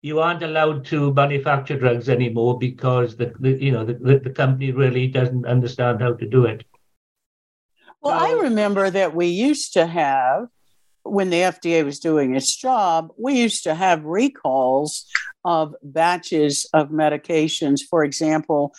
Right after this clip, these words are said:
Speaker 2: that were made in India and China, where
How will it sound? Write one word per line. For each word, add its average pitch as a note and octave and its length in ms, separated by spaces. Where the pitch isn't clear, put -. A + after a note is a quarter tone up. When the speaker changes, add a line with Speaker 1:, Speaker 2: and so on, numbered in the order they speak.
Speaker 2:
that F#3+ 180
were E3+ 140
made F3 340
in D3+ 140
India D#3+ 420
and C3 140
China, F3 580
where C#3+ 500